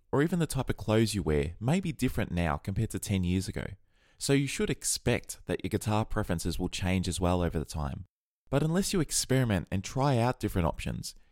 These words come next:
you may not realize that there's a different option out there that you may prefer compared to what you're doing now.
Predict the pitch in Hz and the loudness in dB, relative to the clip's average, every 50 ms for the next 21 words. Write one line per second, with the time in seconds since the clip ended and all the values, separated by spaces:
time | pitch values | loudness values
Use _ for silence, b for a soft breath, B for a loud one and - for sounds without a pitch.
0 | _ - 113 117 131 156 196 208 214 196 - - 117 131 123 113 95 85 - - | _ -4 -2 0 0 2 2 0 0 -2 -2 0 2 2 4 4 4 2 2 0
1 | 92 - 101 90 98 98 - - 151 - 180 165 - - - - - 101 85 85 | -2 -2 -2 -4 -4 -6 -6 -6 -6 -4 -4 -2 -2 -2 -2 -2 -2 0 0 2
2 | 104 120 - - 76 - - - - - 107 - - 120 127 131 143 - 127 - | 2 0 0 -2 -2 -2 -2 -4 -2 -2 0 0 0 0 0 -2 -2 -2 -4 -6
3 | - - 113 113 95 76 - - 95 95 - 107 110 107 - 107 101 101 - 90 | -2 2 2 4 4 2 2 -2 -4 -2 0 0 0 0 0 0 0 2 2 2
4 | 85 - 90 90 90 85 80 80 82 87 85 - - - | 0 0 0 0 0 0 0 0 0 0 -2 -4 -8 -14